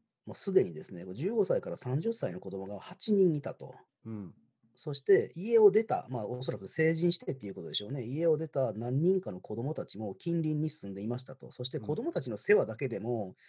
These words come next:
Speaker 1: 一日がかりだっていうのに、まあ、
Speaker 2: うん。
Speaker 1: あの、ジョセフ・スミスと、あと奥さんのエマですよね。エマ・スミス、
Speaker 2: うん。
Speaker 1: そしてオリバー・カウドリの三人がお客さんとしてきて、まあ、仕事がどんどんどんどん増えていったわけですよ。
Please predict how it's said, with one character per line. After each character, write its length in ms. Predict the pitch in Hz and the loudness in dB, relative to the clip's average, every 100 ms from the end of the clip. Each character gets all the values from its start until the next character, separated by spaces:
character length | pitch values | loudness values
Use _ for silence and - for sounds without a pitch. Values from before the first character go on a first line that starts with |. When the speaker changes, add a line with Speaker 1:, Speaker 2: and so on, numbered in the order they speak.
| - - _ _ | -20 -20 _ _
Speaker 1:
一 260 | - 127 147 | -12 -8 -4
日 280 | 139 135 139 | -2 -2 0
が 120 | 131 | 0
か 120 | 104 | 0
り 180 | 90 87 | -6 -8
だ 80 | 87 | -10
っ 40 | |
て 140 | - | -10
い 100 | 92 | -8
う 60 | 104 | -8
の 120 | 87 | -8
に、 360 | 92 101 87 73 _ _ - | -8 -8 -10 -12 _ _ -2
ま 120 | 156 | 2
あ、 60 | 120 | 2
Speaker 2:
う 20 | |
ん。 140 | 87 78 _ _ _ - | 0 -20 _ _ _ -14
Speaker 1:
あ 140 | 92 | -12
の、 260 | 90 90 87 | -10 -10 -10
ジ 60 | |
ョ 20 | 110 | -6
セ 100 | 123 | -6
フ・ 120 | 110 | -4
ス 100 | - | -4
ミ 140 | 107 | -6
ス 60 | 90 | -8
と、 100 | 87 | -10
あ 40 | |
と 60 | 95 | -6
奥 200 | 120 131 | -2 0
さ 80 | 107 | 0
ん 60 | 80 | -2
の 60 | |
エ 80 | 101 | -4
マ 140 | 120 | -4
で 80 | 73 | -4
す 100 | - | -8
よ 60 | 95 | -6
ね。 140 | 123 | -6
エ 60 | 110 | -4
マ・ 120 | 117 | 0
ス 120 | 110 | 0
ミ 80 | 90 | -2
ス、 160 | - 78 | -6 -8
Speaker 2:
う 40 | |
ん。 40 | |
Speaker 1:
そ 120 | - 113 | -12 -10
し 20 | |
て 80 | 110 | -4
オ 60 | |
リ 100 | 135 | 0
バ 120 | 135 | 4
ー・ 40 | 127 | 4
カ 120 | 120 | 2
ウ 60 | 117 | -4
ド 60 | |
リ 60 | 82 | -4
の 80 | 85 | 0
三 340 | - 127 135 | 0 2 2
人 160 | 143 156 | 2 2
が 120 | 160 | 0
お 60 | - | 0
客 200 | 131 135 | -2 0
さ 120 | 170 | 0
ん 80 | 196 | 0
と 80 | |
し 60 | - | -2
て 120 | - | -12
き 60 | - | -8
て、 240 | 110 92 | -6 -4
ま 60 | - | 2
あ、 20 | |
仕 260 | - - 196 | 4 6 6
事 240 | 190 185 | 4 6
が 80 | 165 | 6
ど 120 | 160 | 6
ん 120 | 202 | 6
ど 100 | 131 | 4
ん 60 | 104 | 0
ど 100 | 139 | 0
ん 60 | |
ど 60 | 113 | -2
ん 20 | |
増 140 | - 139 | -2 -2
え 60 | |
て 80 | 127 | -2
い 40 | |
っ 60 | 117 | -4
た 80 | 107 | -4
わ 80 | 92 | -6
け 80 | |
で 80 | 76 | -6
す 100 | - | -8
よ。 160 | - | -8